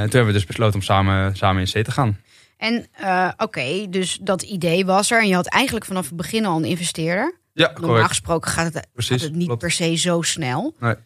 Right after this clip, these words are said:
Speaker 1: eh, maar het klopt wat je zegt. Dus inderdaad, het is, voor het Nederlandse begrip is het vrij, eh, orthodoxe manier van, eh, funding ophalen.
Speaker 2: Ja.
Speaker 1: Ja, dat klopt.
Speaker 2: Daar had je wel meer vrijheid meteen om, om te beginnen en misschien minder obstakels om
Speaker 1: Ja,
Speaker 2: te
Speaker 1: dat,
Speaker 2: denken van,
Speaker 1: dat
Speaker 2: ja,
Speaker 1: is
Speaker 2: maar
Speaker 1: waar.
Speaker 2: wat als het niet lukt of wat?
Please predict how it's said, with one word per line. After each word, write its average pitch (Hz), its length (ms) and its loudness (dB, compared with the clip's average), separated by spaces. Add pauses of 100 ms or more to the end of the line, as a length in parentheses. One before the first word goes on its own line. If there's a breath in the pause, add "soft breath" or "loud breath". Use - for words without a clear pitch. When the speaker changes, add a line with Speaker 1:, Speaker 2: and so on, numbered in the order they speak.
(100)
Speaker 1:
eh, 98 120 -8 (160)
maar 104 120 2
het 113 100 2
klopt 131 180 2
wat 117 120 2
je 117 60 0
zegt. 110 340 2
Dus 104 140 -6
inderdaad, 107 340 2
het 92 120 -12 (100)
is, 107 260 -8
voor 95 160 -2
het 113 100 6
Nederlandse 120 320 6
begrip 107 260 4
is 107 80 -2
het - 80 -8
vrij, 113 420 4
eh, 95 260 -6 (140)
orthodoxe 104 480 -2
manier 104 300 2
van, 98 320 -2
eh, 92 60 -4
funding 92 320 -4
ophalen. 120 300 -2
Speaker 2:
Ja. 156 60 -6
Speaker 1:
Ja, - 60 -10
dat - 360 -16
klopt. - 140 -12
Speaker 2:
Daar 180 80 2
had 175 100 -2
je - 60 -8
wel 190 160 4
meer 185 240 0
vrijheid 180 520 0
meteen 165 400 -2
om, 156 200 -2
om 175 180 -6
te 165 100 -8
beginnen 175 500 -4
en 170 400 -2
misschien 175 400 -4
minder 175 260 0
obstakels 175 720 0
om 170 120 -2
Speaker 1:
Ja, 113 160 4
Speaker 2:
te 95 60 4
Speaker 1:
dat, 104 80 2
Speaker 2:
denken 175 220 0
van, 180 100 0
Speaker 1:
dat 175 80 2
Speaker 2:
ja, 180 60 4
Speaker 1:
is 175 60 2
Speaker 2:
maar 170 120 2
Speaker 1:
waar. 160 80 -2
Speaker 2:
wat 180 120 -2
als 175 100 -2
het 170 80 -4
niet 175 180 -2
lukt 180 280 -4
of 165 140 -8
wat? 151 300 -6